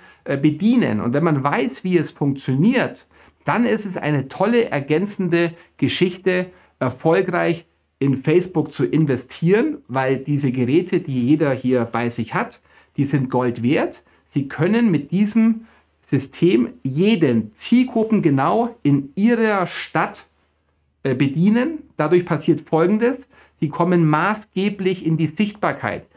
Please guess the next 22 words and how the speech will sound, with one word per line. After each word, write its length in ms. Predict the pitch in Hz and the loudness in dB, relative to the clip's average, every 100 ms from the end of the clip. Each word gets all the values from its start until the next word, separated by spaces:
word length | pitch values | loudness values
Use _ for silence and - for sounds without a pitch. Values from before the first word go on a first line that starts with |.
| - _ _ | -20 _ _
Sie 160 | 147 | 0
werden 240 | 143 160 151 | 2 0 -2
sehr, 340 | - 190 214 | -4 -2 0
sehr 200 | 220 190 | 0 0
bekannt 640 | 165 139 - 151 240 311 - _ _ - | 0 -2 -2 -2 -2 -4 -12 _ _ -4
und 200 | 151 147 | -2 0
dann 100 | 175 | 0
passiert 360 | 180 165 151 | -2 0 -2
Folgendes. 500 | - 156 220 247 240 _ _ _ | 0 0 2 0 -2 _ _ _
Sie 120 | 165 | 0
machen 300 | 170 165 165 | 2 2 2
Market 460 | 160 190 220 196 | 2 2 -2 -4
Penetration. 720 | - 151 131 - 113 107 - - _ _ - | -2 0 0 0 -2 -2 -8 -12 _ _ -4
Market 420 | 123 170 202 208 | 0 0 -2 -4
Penetration 720 | - 180 143 147 170 165 120 | 0 0 0 0 0 0 -2
heißt, 420 | 135 214 302 - _ _ | -2 -2 -4 -10 _ _
Sie 180 | _ 151 | _ -2
haben 160 | 156 180 | -2 -2
einen 380 | 147 147 135 - | -2 -2 -2 -2
Topf 340 | 233 240 - | -2 -2 -8
an 160 | 143 139 | -4 -4
Facebook 640 | - - 180 185 247 349 | -2 0 0 0 -4 -4